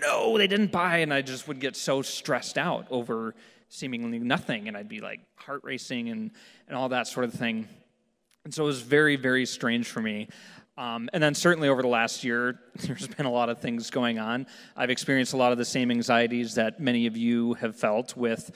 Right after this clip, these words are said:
you know, the pandemic, the social reaction to the pandemic, political division, all those kinds of crazy things. And then, of course, you know, I have my own issues beyond that. Um, so, like, the day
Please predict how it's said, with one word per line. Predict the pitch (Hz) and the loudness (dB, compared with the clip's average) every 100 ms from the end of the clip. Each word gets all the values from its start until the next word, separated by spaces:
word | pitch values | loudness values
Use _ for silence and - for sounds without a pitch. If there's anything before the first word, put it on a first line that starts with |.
| - - - | -20 -20 -18
you | - 117 | -12 -8
know, | 110 | -6
the | 113 | -4
pandemic, | - 113 113 160 156 151 143 - | -4 -2 2 4 4 2 0 -6
the | 123 117 | -4 -2
social | - 117 - 117 | 0 0 0 -4
reaction | 117 147 175 - 170 | 2 2 2 0 -4
to | - | -2
the | 160 | -2
pandemic, | - 151 143 139 139 135 - - - - | 0 0 4 4 4 2 -2 -16 -20 -18
political | - 143 170 165 165 | -4 2 4 2 0
division, | 147 143 151 135 139 139 135 131 - - - - | 2 6 6 6 2 2 0 -4 -10 -20 -20 -10
all | 131 | -8
those | 143 143 131 | 0 0 0
kinds | 151 139 | 0 0
of | 127 | -2
crazy | - 135 127 131 | 0 2 2 0
things. | - 127 123 131 123 | 2 4 4 2 -2
And | - 139 | -2 0
then, | 127 | 0
of | 120 | 0
course, | - 127 123 - - - - _ - | 2 2 2 -2 -6 -12 -20 _ -8
you | 127 | -4
know, | 113 117 - _ - | -4 -4 -10 _ -6
I | |
have | 127 | -2
my | 123 | 2
own | 147 190 | 6 6
issues | 135 - 120 120 113 | 4 2 4 6 4
beyond | - - 131 170 165 | -4 -2 4 6 6
that. | 120 107 131 - - - - | 6 4 2 -2 -18 -18 -2
Um, | 127 113 110 107 110 | 4 6 6 4 0
so, | - 123 | 4 6
like, | 117 - | 6 4
the | |
day | 117 123 120 | 6 8 8